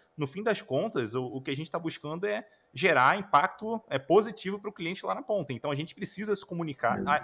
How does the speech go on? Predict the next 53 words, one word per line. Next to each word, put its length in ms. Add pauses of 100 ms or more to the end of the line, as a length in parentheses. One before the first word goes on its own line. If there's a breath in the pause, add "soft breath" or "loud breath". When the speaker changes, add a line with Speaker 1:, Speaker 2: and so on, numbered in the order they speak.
Speaker 1:
aliás, 320
até, 200 (240 loud breath)
se 180
for 280
necessário 440
se 100
comunicar, 480
a 120
gente 240
precisa 540
fazer 220
isso 260
pra 100
conseguir 300
fazer 220
a 40
entrega, 320
pra 80
fazer 180
uma 100
boa 260
entrega 260
lá 100
na 40
ponta. 320 (240 soft breath)
Então, 220
isso 180
é 40
colaboração. 580
A 40
gente 200
Speaker 2:
Exato. 100
Speaker 1:
tá, 280 (200 loud breath)
tá 80
buscando 320
ali 100
interagir, 800
é, 460
é, 40
pra, 360
pe-, 260
enfim, 240
pensando, 580 (440 soft breath)
é, 180
é, 40
no 100
que 80
a 40
gente 500
tá 120
fazendo 320
de 100
entrega. 380